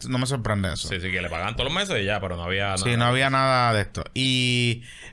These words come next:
Speaker 1: Molusco sí tenía un contrato multianual.
Speaker 2: Exacto.
Speaker 1: Y eso es bastante estándar.
Speaker 2: Ajá.
Speaker 1: Tú ahí, en, en medios de comunicación, tu talento grande, tú lo aseguras multiaño
Speaker 2: Ujú, ujú.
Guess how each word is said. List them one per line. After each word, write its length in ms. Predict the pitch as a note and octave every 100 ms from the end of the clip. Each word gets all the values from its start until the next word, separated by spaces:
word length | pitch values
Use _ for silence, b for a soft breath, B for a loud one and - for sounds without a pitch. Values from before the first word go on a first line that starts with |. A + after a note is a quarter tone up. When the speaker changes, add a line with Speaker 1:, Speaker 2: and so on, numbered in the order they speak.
| -
Speaker 1:
Molusco 400 | B2 C3+ F#3 F#3+ D3
sí 100 | C#3+
tenía 180 | D3+
un 60 | E3
contrato 340 | D3 B2+ C3
multianual. 560 | C3 B2+ B2 G2+ F2+ A#2+
Speaker 2:
Exacto. 280 | - - -
Speaker 1:
Y 80 | C#3+
eso 220 | C#3 D#3+
es 160 | D#3 C#3+
bastante 420 | C3+ - A#2 A#2
estándar. 420 | - G2+ D2+ C#2+ -
Speaker 2:
Ajá. 120 | E2+
Speaker 1:
Tú 240 | A#2 A#2+ A#2
ahí, 400 | A#2+ A#2+ B2 B2 B B B
en, 260 | A#2 A#2
en 140 | F#2 A#2
medios 160 | A#2+
de 60 | C3
comunicación, 460 | C#3 C#3+ C#3+ F3 D#3
tu 100 | C#3+
talento 380 | A2+ A2 A2 C3
grande, 340 | D3+ D#3+ C#3
tú 180 | A#2+ A#2
lo 60 |
aseguras 400 | A2+ C3 D#3 D#3+
multiaño 600 | A#2+ A2 G2+ G2 G2 F#2
Speaker 2:
Ujú, 400 | F2 F2 - -
ujú. 160 | E2 G#2+